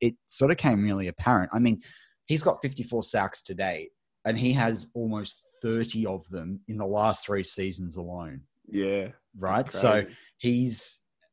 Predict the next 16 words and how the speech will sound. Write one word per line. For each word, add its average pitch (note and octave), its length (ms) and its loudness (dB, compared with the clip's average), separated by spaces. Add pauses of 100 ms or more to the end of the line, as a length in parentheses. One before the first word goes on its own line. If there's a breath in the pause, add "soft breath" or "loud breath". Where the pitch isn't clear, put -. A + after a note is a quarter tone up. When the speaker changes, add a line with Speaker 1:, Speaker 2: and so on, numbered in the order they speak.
(120)
Speaker 1:
he's B2+ 260 0
entering C#3 400 2
this, A#2+ 180 0
I G#2+ 60 -6
think A#2 160 2
it's F#2+ 80 -2
his G2+ 100 -4
tenth A#2 320 2
season A2 360 4
he's G2 120 0
entering G2+ 360 0
into G2 180 -4
the F#2+ 100 -2
league G2 320 -2
now, F2+ 260 -2
and G2 220 0